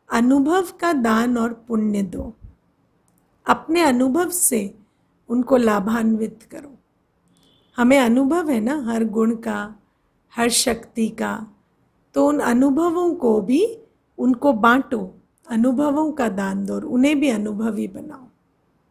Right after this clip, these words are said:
ये पुण्य आधा कल्प के लिए आपको पूजनीय और गायन योग्य बना देगा,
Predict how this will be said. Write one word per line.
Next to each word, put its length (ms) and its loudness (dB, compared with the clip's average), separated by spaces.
ये 140 6
पुण्य 760 2
आधा 360 2
कल्प 520 -4
के 120 -2
लिए 160 2
आपको 540 -2
पूजनीय 840 2
और 240 2
गायन 460 0
योग्य 420 0
बना 340 -6
देगा, 400 -14